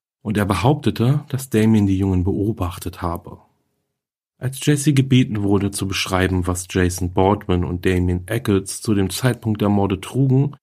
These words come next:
sagte er der Polizei, dass Jason blaue Jeans, schwarze Schnürstiefel und ein T-Shirt mit einem Totenkopf und den Namen der Band Metallica darauf getragen habe. Damien trug eine schwarze Hose, Stiefel und ein schwarzes T-Shirt.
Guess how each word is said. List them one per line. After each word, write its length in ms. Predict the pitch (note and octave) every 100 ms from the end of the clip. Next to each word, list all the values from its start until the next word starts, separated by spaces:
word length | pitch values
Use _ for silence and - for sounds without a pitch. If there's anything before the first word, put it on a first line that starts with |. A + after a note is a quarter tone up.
| _
sagte 340 | - B2 -
er 40 | B2+
der 100 | A#2
Polizei, 600 | - A#2 A2 - A2 G#2+
dass 280 | G#2 G2 -
Jason 360 | G#2 F#2+ F#2+
blaue 260 | F#2 F#2 F2+
Jeans, 540 | F2+ G2+ C3+ - -
schwarze 460 | - - G2+ F#2 -
Schnürstiefel 920 | - A2 D3 C3 G2+ G2+ A#2 A2+ C3 - _ -
und 260 | A#2 A2+
ein 180 | G2 G2
T-Shirt 560 | - C3+ C3+ G2+ F#2+ F#2
mit 220 | F#2 E2+
einem 320 | F#2 F#2 F2+
Totenkopf 760 | - A#2 G2 F#2 - F2+ -
und 160 | - F2
den 140 | F2+
Namen 320 | F2+ F2+ F#2 F2+
der 100 | F#2
Band 300 | F#2 F#2+ F2
Metallica 580 | F2 - A2+ G#2 -
darauf 340 | F2+ F#2 F2 -
getragen 540 | F2+ - F#2 F#2 F2+
habe. 380 | F#2 F#2 - - _ _ _ -
Damien 400 | C#3 B2 D#3 E3+
trug 260 | - D#3 C3
eine 160 | C3
schwarze 500 | C3 A#2+ A2 - G2
Hose, 460 | A2 A#2+ A2 B2 C#3
Stiefel 580 | C#3 - G2+ G2+ G2 G2
und 180 | F#2+ F#2
ein 100 | F2+
schwarzes 480 | - F2 F2 D#2+
T-Shirt. 640 | - - F2 - E2+ - -